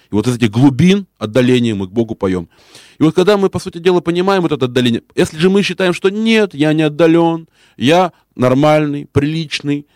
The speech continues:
человек, меня все любят, меня все уважают", но ведь это дело, это опять же касается нашего вле-, внешнего, нашей внешней жизни. Мы же говорим о душевной жизни. И благополучие человека, это связано не с внешними его условиями.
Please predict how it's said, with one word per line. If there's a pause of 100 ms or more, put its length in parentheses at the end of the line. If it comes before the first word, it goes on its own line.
(140)
человек,
меня
все
любят,
меня
все
уважают", (560)
но
ведь
это
дело,
это
опять
же
касается
нашего
вле-,
внешнего,
нашей
внешней
жизни. (380)
Мы
же
говорим
о
душевной
жизни. (240)
И
благополучие
человека,
это
связано
не
с
внешними
его
условиями.